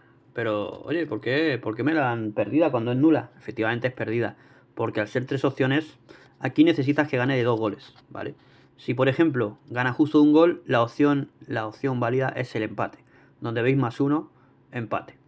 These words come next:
¿vale? Que realmente tendría que poner menos uno en vez de más uno, pero bueno, hay casas que lo ponen así, casas que lo ponen de otra manera. Pero bueno, si justo gana el Liverpool por un gol, la opción es la del empate. Y el más uno a uno sesenta y seis,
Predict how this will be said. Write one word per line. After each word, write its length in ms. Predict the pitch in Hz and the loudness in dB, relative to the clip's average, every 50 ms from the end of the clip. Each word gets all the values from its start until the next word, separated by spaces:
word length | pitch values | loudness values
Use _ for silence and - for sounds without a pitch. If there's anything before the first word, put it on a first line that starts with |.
| _ _ _ _ _ - | _ _ _ _ _ -20
¿vale? 240 | - - 139 143 - _ _ _ _ _ | -16 -12 -12 -12 -12 _ _ _ _ _
Que 240 | - 127 123 123 127 | -4 -2 0 0 2
realmente 360 | 127 139 147 160 170 165 185 | 2 4 4 4 4 2 2
tendría 280 | 165 165 160 160 165 165 | 4 4 4 4 4 4
que 120 | 160 156 | 4 2
poner 240 | 151 151 160 165 170 | 4 4 4 4 4
menos 240 | 165 147 120 - - | 4 2 2 0 -2
uno 160 | 135 120 110 | -2 -2 -2
en 60 | 110 | -2
vez 100 | 117 113 | -4 -4
de 80 | 117 113 | -4 -4
más 180 | 110 107 - | -6 -6 -6
uno, 160 | 123 - 90 - | -6 -8 -6 -6
pero 160 | - 107 113 | -6 -4 -2
bueno, 220 | 117 117 107 - - - - - - _ _ - | -2 -2 -4 -6 -12 -18 -20 -20 -20 _ _ -10
hay 120 | - 120 120 | -8 -6 -2
casas 240 | 123 131 120 127 | -2 -4 -4 -4
que 60 | - 127 | -4 -4
lo 100 | 123 117 | -2 -2
ponen 180 | 127 127 127 | 0 -2 -2
así, 280 | 127 123 - 156 151 151 | -2 -2 0 0 0 0
casas 320 | - - 120 117 - 117 | -2 -6 -8 -6 -6 -8
que 100 | - - | -6 -4
lo 140 | 117 113 107 | -6 -4 -4
ponen 340 | - 110 107 107 104 104 104 | -4 -6 -6 -6 -6 -8 -8
de 80 | 104 | -8
otra 160 | 101 104 92 92 | -10 -10 -10 -14
manera. 260 | 90 76 67 - - _ | -14 -14 -16 -18 -14 _
Pero 160 | - 123 120 117 | -4 -2 0 0
bueno, 200 | 120 117 104 - - - - - _ _ | 0 0 -2 -6 -12 -20 -20 -20 _ _
si 140 | - - 135 | -6 -6 -2
justo 280 | 127 165 160 156 180 | 2 2 2 4 4
gana 160 | 170 170 156 147 | 4 6 6 6
el 60 | 143 | 6
Liverpool 340 | 147 143 139 131 127 131 131 | 6 6 4 4 0 -4 -2
por 140 | 131 131 | 0 0
un 100 | 131 131 | 0 2
gol, 240 | 131 143 156 170 165 - _ - | 2 2 2 2 0 -4 _ -8
la 160 | 117 120 110 | -4 -4 -4
opción 320 | 107 - - 123 127 139 147 | -4 -4 -4 -4 -4 -4 -4
es 100 | 131 123 | -4 -4
la 120 | 120 110 | -4 -4
del 120 | 110 104 | -4 -6
empate. 360 | 101 101 104 95 - - - _ _ _ - - _ - - _ - | -6 -8 -10 -14 -16 -18 -20 _ _ _ -20 -20 _ -20 -20 _ -2
Y 80 | 139 143 | 2 2
el 100 | 143 151 | 4 4
más 200 | 156 151 139 - | 4 4 4 4
uno 160 | 165 170 170 | 4 6 6
a 40 | 156 | 6
uno 180 | 139 135 131 | 4 4 2
sesenta 320 | 123 - 139 131 143 143 147 | 0 0 0 0 0 0 0
y 60 | 139 | 2
seis, 380 | 135 165 165 170 165 - - | 2 4 2 2 0 -4 -18